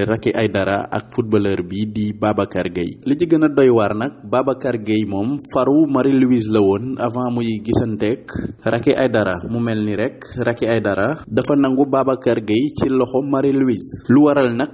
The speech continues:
ba enregistrement audio bi dal di fuité. Lu mu ci mën di doon, dafa mel ni ki di Marie-Louise Diaw moo enregistré woon conversation audio yooyu yu doxoon diggante moom ak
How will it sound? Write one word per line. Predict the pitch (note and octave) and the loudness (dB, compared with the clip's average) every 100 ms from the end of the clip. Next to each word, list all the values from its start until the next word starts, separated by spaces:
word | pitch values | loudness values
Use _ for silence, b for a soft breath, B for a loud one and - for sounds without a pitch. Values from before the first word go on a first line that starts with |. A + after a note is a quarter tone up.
| C3 | -4
ba | - | -2
enregistrement | C3+ C3 B2+ - B2 A2 A#2 A#2+ | -2 -2 -2 -2 -2 -2 -2 -2
audio | B2+ A#2 G#2+ | -2 0 0
bi | A#2 | 0
dal | A#2 A#2 | 0 0
di | A#2 A#2+ | 0 -4
fuité. | - C3+ - - | -2 0 0 -2
Lu | G#2+ A#2+ | 2 2
mu | |
ci | B2+ | 4
mën | C3 B2 | 2 2
di | A2 | 0
doon, | G2 G2+ A2+ B2+ | 2 2 2 -2
dafa | A2+ - | -4 -2
mel | C3 A#2 G2 | 0 0 0
ni | G2 | -2
ki | F#2+ - | -2 0
di | B2+ | 2
Marie-Louise | B2 A#2+ A#2+ A#2 A2 - | 2 2 4 4 2 2
Diaw | F#2+ F2 F#2+ | 0 -2 -6
moo | G2+ A2 - | -4 -4 -2
enregistré | A#2 A2+ A2 A2+ G#2+ | -2 -2 -2 0 2
woon | G#2 F#2+ F2 - | 2 0 -4 -8
conversation | - G#2+ G#2 G2+ G2+ G2 - G#2+ G2 F#2 | -2 0 2 0 0 -2 -2 -2 -4 -4
audio | A#2+ A2 G2+ | -4 0 2
yooyu | G#2 F#2 E2+ | 2 0 -2
yu | A2+ | -4
doxoon | A2+ A2+ A2 G2 | -4 -2 -4 -4
diggante | G#2+ A2 G#2+ G#2 | -2 0 0 -2
moom | F#2+ G2+ G#2+ A2 - | -4 -2 -2 -2 -4
ak | A2 | -4